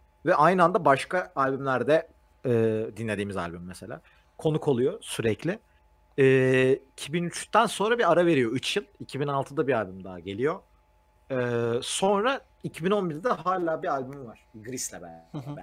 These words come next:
Speaker 1: beraber yapıyorlar bu sefer.
Speaker 2: E, onlar duo
Speaker 1: Ee,
Speaker 2: zaten. Hani grup harici de hep duolar yani.
Speaker 1: Hı hı, yani ama işte ayrı bir isimle yayın-,
Speaker 2: Hı hı.
Speaker 1: yayınlıyorlar yani.
Speaker 2: Aynen.
Speaker 1: Meyadon and Gris
Speaker 2: Aynen,
Speaker 1: gibi.
Speaker 2: aynen. Hani grup ismini kullanmasalar da aslında beraber devam ettiler yani, onu demek istiyorum.
Speaker 1: Ve işte bu da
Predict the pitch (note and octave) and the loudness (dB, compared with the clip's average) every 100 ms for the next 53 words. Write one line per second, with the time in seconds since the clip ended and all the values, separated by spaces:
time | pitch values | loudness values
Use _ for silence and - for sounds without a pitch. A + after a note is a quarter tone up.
0 | F2 G#2 G#2 G2+ G2+ - - E2 D#2 D2 | -14 -12 -10 -10 -14 -20 -20 -20 -20 -20
1 | - - - - F#3 F3+ G3+ G#3+ E3+ G3+ | -20 -16 -16 -14 -6 -2 2 2 2 2
2 | C3 B2 A#2 B2 B2+ B2 D#3+ E3+ D3+ D3+ | 2 0 -2 -6 -4 0 0 2 2 2
3 | D3+ C#3 C3+ C#3+ C3 A#2 A2+ A#2 A2 A2 | -2 -4 -4 0 0 -2 -6 -8 -10 -12
4 | A#2 _ D#3+ D#3 E3+ D3 B2+ B2 - - | -18 _ -12 -10 -8 -4 -4 -6 -16 -20
5 | _ _ F3 G3 E3 - - - - F#3 | _ _ -14 -12 -12 -14 -18 -14 0 2
6 | G#3+ F#3+ E3+ D#3+ C#3+ A#2 G#2 F#2 G#2 D3+ | 4 2 0 -4 -4 -4 -4 -8 -6 -4
7 | D#3+ - F3+ E3+ B2 D3+ B2+ A#2+ - - | -4 -8 -12 -12 -8 -6 -8 -12 -20 -20
8 | B2 B2+ A2+ A2+ D3 C#3 A#2+ - G#2+ G#2 | -12 -8 -8 -8 -12 -10 -14 -14 -12 -12
9 | - - - E3 C#3 C#3 C#3 B2 B2+ B2+ | -14 -18 -8 -4 -4 -2 -4 -6 -8 -8
10 | B2+ C#3+ D#3 E3+ E3+ E3 F3 E3+ C#3+ C3+ | -4 -2 0 -2 -2 -2 0 0 0 -2
11 | C3+ E3+ E3 - E3 E3 D3 C#3+ C#3 C#3 | -2 0 0 0 -2 0 2 4 4 2
12 | B2 A#2+ A#2 A#2 A#2 A2+ A#2 B2 A#2+ A2+ | 0 -4 -6 -10 -12 -10 -8 -8 -10 -10
13 | A2+ - - C#3 F#3 - G3 D#3+ E3 G3 | -14 -18 -12 0 0 2 -2 -2 2 2
14 | - | 2